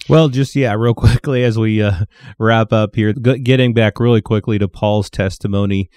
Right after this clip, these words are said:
he had done good in his own mind. He had followed the law blamelessly, and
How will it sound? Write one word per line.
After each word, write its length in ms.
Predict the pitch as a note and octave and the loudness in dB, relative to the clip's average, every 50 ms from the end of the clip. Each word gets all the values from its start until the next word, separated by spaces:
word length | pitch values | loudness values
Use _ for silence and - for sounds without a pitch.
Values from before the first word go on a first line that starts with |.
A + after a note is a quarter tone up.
| _ _ _ _ - | _ _ _ _ -10
he 400 | - - C3 D#3 E3 D#3+ D3 A#2+ | -6 -4 -2 -2 -2 -2 -2 0
had 280 | A#2 A#2+ G#2+ G#2 G2+ | 0 0 -2 -2 -2
done 540 | G#2 A2 G2+ F#2+ F#2 F2+ F2+ E2+ F#2+ A#2 G#2+ | 0 0 0 0 -2 -4 -4 -6 -8 -8 -4
good 500 | G2 G#2+ A#2 A2+ G2+ F#2+ F2+ F2+ F#2 - - _ _ _ _ _ - | 2 4 4 4 4 2 0 -4 -8 -10 -12 _ _ _ _ _ -8
in 200 | A2+ A2+ A2+ A2 | -2 0 0 2
his 140 | A2 G#2+ A2+ | 2 2 2
own 200 | G#2+ G#2 G2 F#2+ | 0 0 0 -2
mind. 280 | F#2 F2 F2 F#2+ G2 | -4 -6 -6 -8 -6
He 100 | G#2+ G#2 | -4 -4
had 180 | F#2 F2+ F#2+ G#2+ _ - | -4 -4 -6 -14 _ -4
followed 340 | - A2 A2+ A2+ A2 G#2+ G2+ | -2 -2 0 0 -2 -2 -2
the 100 | G#2+ G2+ | -4 -4
law 280 | G2 G2 G2 F#2+ F#2+ | -2 -2 -2 -2 -2
blamelessly, 840 | F#2 F2+ G2+ G2 F#2+ F#2 F2+ F2 F#2 F2+ - - - F#2 F2+ F2 E2+ - _ _ _ _ - | -2 -2 -2 -2 -2 -2 -4 -4 -6 -6 -8 -6 -4 -4 -4 -4 -4 -8 _ _ _ _ -10
and 540 | B2 A2+ A2+ A2 A2 A2 G#2+ G#2+ G#2+ _ | -8 -6 -4 -4 -4 -4 -6 -6 -10 _